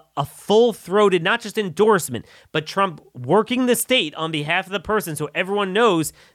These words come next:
they're the candidate, um, you know, the stars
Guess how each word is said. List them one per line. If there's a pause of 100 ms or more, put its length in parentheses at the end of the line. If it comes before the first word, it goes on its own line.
they're
the
candidate, (540)
um, (280)
you
know, (340)
the
stars